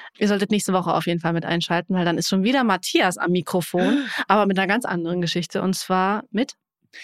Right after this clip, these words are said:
Speaker 2: Oh, ich war, ähm, ich war im Jahr, äh, zwanzig dreizehn, war ich als Matrose unterwegs. Ich
Speaker 1: Das
Speaker 2: war
Speaker 1: war noch bevor du Kinder gekriegt hast, oder?
Speaker 2: Ganz genau.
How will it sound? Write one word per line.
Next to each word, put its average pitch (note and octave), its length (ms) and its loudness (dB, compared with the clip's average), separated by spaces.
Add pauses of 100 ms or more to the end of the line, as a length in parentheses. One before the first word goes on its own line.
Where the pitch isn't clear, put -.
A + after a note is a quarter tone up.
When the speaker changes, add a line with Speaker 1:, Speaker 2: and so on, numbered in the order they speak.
(180)
Speaker 2:
Oh, F#3+ 180 4
ich A#2+ 160 -2
war, D#3 360 2
ähm, C3+ 600 2
ich A2 140 -4
war C3+ 160 0
im B2 80 -4
Jahr, A#2+ 380 0
äh, G#2+ 320 0
zwanzig B2+ 340 -4
dreizehn, A2 580 2
war G#2 80 2
ich A2 140 0
als A#2+ 140 -4
Matrose F#3 580 0
unterwegs. F#2 540 -4
Ich - 80 -8
Speaker 1:
Das - 140 2
Speaker 2:
war A3 80 4
Speaker 1:
war A3 60 2
noch G#3+ 120 0
bevor G3+ 280 0
du G#3 60 2
Kinder G#3 260 0
gekriegt E3 340 -6
hast, E3+ 180 -6
oder? G#2+ 140 -2
Speaker 2:
Ganz C3 200 0
genau. G#2+ 220 -6